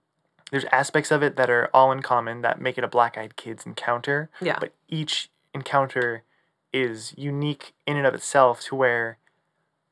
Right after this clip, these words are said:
Speaker 1: I don't think that they're one hundred percent made up. Like, I think
Speaker 2: Right.
Speaker 1: that there's something going on here, and people are seeing something. I just don't know what that something is.
Speaker 2: Exactly.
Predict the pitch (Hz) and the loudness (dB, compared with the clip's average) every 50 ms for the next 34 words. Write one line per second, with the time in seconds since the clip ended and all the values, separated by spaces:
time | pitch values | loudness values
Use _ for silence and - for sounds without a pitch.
0 | _ _ _ _ - - 135 139 131 - - 131 131 135 - - - - - 139 | _ _ _ _ -10 -8 -8 -8 -6 -4 -4 -4 -4 -4 -6 -12 -12 -6 -6 -6
1 | 135 131 - - 120 117 - - 123 123 117 117 120 117 - - 131 131 127 123 | -6 -6 -4 -2 -2 -2 -2 0 -2 -2 0 -2 -6 -6 -6 -6 -4 -4 -4 -4
2 | - - - 135 127 - - 117 113 110 113 110 - - - - - - 123 117 | -6 -6 -4 -4 -4 -4 -4 -6 -4 -2 0 0 -2 -2 -8 -14 -6 -2 0 0
3 | 110 - - - 175 160 156 160 160 - 143 131 120 - - - - - - - | 0 0 0 2 2 2 2 2 0 0 0 -2 -2 -2 -6 -8 -6 -2 0 0
4 | 139 135 - - 135 131 123 127 117 113 110 113 120 120 117 - 120 113 113 113 | 0 0 -2 -6 -6 -4 -2 -2 -2 -2 -2 -2 -2 -2 -2 -6 -10 -12 -12 -12
5 | - - _ _ _ _ _ _ _ _ _ _ _ - 131 131 127 151 151 143 | -12 -16 _ _ _ _ _ _ _ _ _ _ _ -4 -4 -4 -2 -2 -2 0
6 | 143 131 120 - - 147 135 123 110 110 - - - - 143 139 131 - 113 107 | 2 0 0 0 -4 -6 -6 -6 -8 -12 -14 -10 -4 -2 0 0 -2 -2 -8 -8
7 | 104 101 110 113 _ _ _ _ _ _ - 120 120 123 - - 131 127 127 117 | -8 -10 -16 -20 _ _ _ _ _ _ -4 -2 -2 -4 -8 -10 -10 -8 -8 -8
8 | 110 113 113 117 120 120 - - - - 120 113 - - - - 127 113 - - | -10 -10 -8 -4 -2 -2 -2 -4 -8 -8 -6 -6 -6 -6 -6 -8 -8 -8 -8 -16
9 | 104 107 - _ _ - 117 107 - - - - - - - - 170 156 156 - | -20 -20 -20 _ _ -12 -12 -12 -12 -14 -16 -16 -16 -12 -8 -8 -6 -2 -4 -4
10 | - - - - | -4 -6 -14 -14